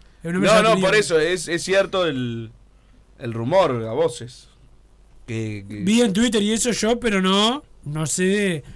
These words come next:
Speaker 1: no es el que yo te estoy diciendo. Capaz
Speaker 2: Bien.
Speaker 1: que él debe estar, sí, debe estar porque Peñarol lo quiso.
Speaker 2: ¿Podemos
Speaker 1: No sé,
Speaker 2: traer
Speaker 1: alguien.
Speaker 2: al Loli de una vez?
Speaker 1: El Loli no me lo han mencionado, no me lo han mencionado. Pero pará, ya me están nombrando jugadores para completar el plantel.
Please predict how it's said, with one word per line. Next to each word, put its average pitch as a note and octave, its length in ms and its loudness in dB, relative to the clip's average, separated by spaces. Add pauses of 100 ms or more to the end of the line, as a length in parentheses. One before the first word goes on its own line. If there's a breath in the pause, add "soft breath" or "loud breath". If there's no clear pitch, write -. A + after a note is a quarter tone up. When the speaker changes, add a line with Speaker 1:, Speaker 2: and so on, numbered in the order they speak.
(280 loud breath)
Speaker 1:
no D#3+ 160 -6
es F3+ 180 0
el A3 80 -4
que F3+ 100 -6
yo E3 80 -4
te E3+ 60 -6
estoy E3 140 -2
diciendo. D#3 500 -2
Capaz C#3+ 200 -6
Speaker 2:
Bien. B2+ 120 0
Speaker 1:
que G3 140 4
él G3+ 140 0
debe B3 140 2
estar, E3+ 340 0
sí, G3+ 180 -2
debe A#3 120 4
estar A#3+ 160 0
porque D4 140 -2
Peñarol G3 200 0
lo A#3+ 60 -2
quiso. F3+ 320 -6 (220 loud breath)
Speaker 2:
¿Podemos F#3 220 2
Speaker 1:
No - 80 4
sé, D4 80 6
Speaker 2:
traer F#3+ 220 4
Speaker 1:
alguien. E3+ 60 6
Speaker 2:
al E3+ 60 2
Loli F#3+ 320 0 (340)
de B2+ 80 -8
una B2+ 140 -4
vez? D3+ 280 -8 (460)
Speaker 1:
El D#3+ 200 -10
Loli A3 320 -4
no G3+ 200 0
me F#3 180 -4
lo E3+ 80 -4
han E3+ 40 -6
mencionado, F3 540 -4 (380)
no D#3+ 80 -10
me D3 60 -8
lo C#3 60 -8
han C3+ 40 -8
mencionado. D3 400 -10 (480 soft breath)
Pero E3+ 100 -6
pará, F#3 240 0
ya G3 160 -4
me B3 60 2
están A#3+ 160 0
nombrando A3 260 -2
jugadores F#3 240 0
para A#3+ 140 0
completar F3 280 -6
el F3 40 -4
plantel. E3 360 -6